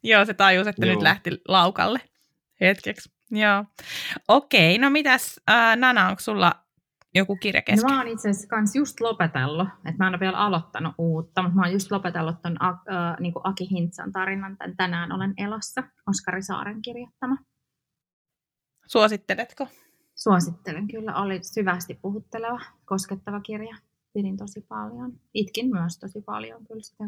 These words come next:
Speaker 3: kuunnellessa ja sitä piti aina välillä keskeytellä ja jotenkin herätti niin paljon niinku pohdittavaa. Käsittelee tosi paljon just tämmöstä niinku tietty ihmiset, jotka on lukenut sit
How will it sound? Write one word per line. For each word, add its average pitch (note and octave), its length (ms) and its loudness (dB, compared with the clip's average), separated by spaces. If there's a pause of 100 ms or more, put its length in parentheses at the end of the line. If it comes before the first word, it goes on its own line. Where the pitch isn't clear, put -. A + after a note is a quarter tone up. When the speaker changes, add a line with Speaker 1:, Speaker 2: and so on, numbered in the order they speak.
Speaker 3:
kuunnellessa G#3+ 720 -8
ja A3+ 100 -16 (600)
sitä F#3 220 0
piti F3 180 -2
aina F3+ 200 -2
välillä E3+ 220 -2
keskeytellä D3 600 -8
ja D3 100 -14
jotenkin F3+ 380 -8 (300)
herätti F3+ 320 -6
niin E3 200 -4
paljon E3+ 260 -8
niinku F#3 260 -14
pohdittavaa. G3+ 680 -10 (720)
Käsittelee F3 480 -2
tosi E3+ 200 -4
paljon D#3+ 280 -6
just E3 220 -14
tämmöstä E3 380 -6
niinku E3 400 -4 (280)
tietty D#3+ 400 -4
ihmiset, E3 320 -2
jotka E3 200 -6
on E3 80 0
lukenut E3 340 -4
sit E3 160 -6